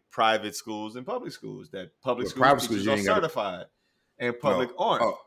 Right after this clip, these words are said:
Speaker 1: But now,
Speaker 2: No,
Speaker 1: I mean,
Speaker 2: private
Speaker 1: I
Speaker 2: school
Speaker 1: saw
Speaker 2: not certified.
Speaker 1: Hold up, hold up, hold up.
Speaker 2: Oh.
Speaker 1: You don't have to jump on it. I'ma get there.
Speaker 2: I was
Speaker 1: That
Speaker 2: gonna say,
Speaker 1: public
Speaker 2: but
Speaker 1: school
Speaker 2: <laughs>
Speaker 1: teachers are certified and private schools aren't. But what you failing to realize, you made a good point, that nowadays,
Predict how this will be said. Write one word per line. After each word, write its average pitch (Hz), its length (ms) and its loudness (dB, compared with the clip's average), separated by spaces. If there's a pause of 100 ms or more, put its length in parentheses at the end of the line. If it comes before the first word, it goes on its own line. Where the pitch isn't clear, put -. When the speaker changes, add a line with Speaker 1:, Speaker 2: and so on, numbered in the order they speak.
(280)
Speaker 1:
But 123 240 4
now, 185 340 6
Speaker 2:
No, 123 80 4
Speaker 1:
I 165 40 10
mean, 180 140 0
Speaker 2:
private 120 280 8
Speaker 1:
I 127 60 4
Speaker 2:
school 156 120 8
Speaker 1:
saw 156 80 10
Speaker 2:
not 127 120 8
certified. 117 320 2
Speaker 1:
Hold 196 140 8
up, 190 180 2
hold 143 180 -2
up, 139 120 -6
hold 120 160 -12
up. - 100 -20
Speaker 2:
Oh. 80 340 0 (480)
Speaker 1:
You 107 140 -8
don't 120 120 0
have 156 100 -2
to 185 80 -14
jump 240 300 8
on 117 200 4
it. 98 140 -14 (100)
I'ma 107 160 -4
get 175 300 -2
there. - 100 -18 (160)
Speaker 2:
I 76 200 -6
was 85 80 -6
Speaker 1:
That 117 120 6
Speaker 2:
gonna - 100 -4
say, - 240 -14
Speaker 1:
public 220 300 8
Speaker 2:
but 220 60 -2
Speaker 1:
school 233 340 4
Speaker 2:
<laughs> 127 60 -2
Speaker 1:
teachers 190 400 -2
are 139 120 6
certified 160 600 2
and 117 80 -8
private 131 300 0
schools 123 440 -8
aren't. 127 320 -4 (320)
But 113 120 -4
what 120 340 -2
you 110 480 -12
failing 120 280 -4
to 113 80 -6
realize, 123 540 -2
you 104 100 -14
made 101 180 -6
a 101 40 -8
good - 220 -12
point, 151 380 -10 (340)
that 107 240 -2
nowadays, 117 960 -4